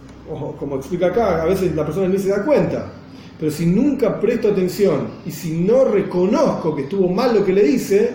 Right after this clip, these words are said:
y no me confieso, no lo digo, verbalizo, no necesariamente a él, se lo puedo decir a Hashem. Sí, reconozco que estuvo mal, que le quité el negocio a este, qué sé yo, le tiene pardaza ahora, etcétera, etcétera.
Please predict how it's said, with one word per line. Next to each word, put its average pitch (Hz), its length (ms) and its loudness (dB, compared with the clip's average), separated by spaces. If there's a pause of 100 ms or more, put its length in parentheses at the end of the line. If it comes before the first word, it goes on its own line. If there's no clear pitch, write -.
(360)
y 147 60 -4
no 190 100 2
me 208 80 4
confieso, 165 720 0
no 190 80 2
lo 196 140 4
digo, 185 600 2 (240)
verbalizo, 220 840 2 (280)
no 247 280 2
necesariamente 226 520 2
a 214 100 4
él, 202 240 6
se 170 100 -4
lo 170 80 -4
puedo 220 160 4
decir 226 120 2
a 214 60 2
Hashem. 214 340 2 (400)
Sí, 165 240 -2
reconozco 151 580 -2
que 135 80 -6
estuvo 160 340 -2
mal, 165 400 -2
que 143 280 -6
le 143 200 -6
quité 143 320 -6
el 170 100 0
negocio 156 420 0
a 156 40 0
este, 180 400 0
qué 143 140 -8
sé 147 60 -10
yo, 202 220 0
le 160 140 -4
tiene 165 220 -4
pardaza 190 440 -4
ahora, 175 140 0
etcétera, 156 300 -8
etcétera. 156 420 -2